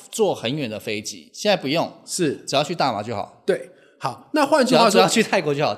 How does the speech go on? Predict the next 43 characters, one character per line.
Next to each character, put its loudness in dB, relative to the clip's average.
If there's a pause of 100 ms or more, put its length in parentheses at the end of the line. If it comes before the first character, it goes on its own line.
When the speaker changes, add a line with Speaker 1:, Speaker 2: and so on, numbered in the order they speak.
(100)
Speaker 2:
那 4
换 4
句 2
话 4
说， -
Speaker 1:
抢 2
得 4
先 0
机。 0
Speaker 2:
就 4
会 6
有 6
另 4
外 4
问 2
题 -2
是 -10
说， -6 (800)
变 4
成 4
是 -4
说， 0
所 4
有 2 (1300)
Speaker 1:
所 -12
有。 -10
Speaker 2:
其 0
他 -4
亚 -2
洲 -2
国 -4
家 -4
在 -6
under， -2
在 2
桌 2
子 -4
底 -6
下 0
进 2
行 2
的 2
Speaker 1:
嗯。 -12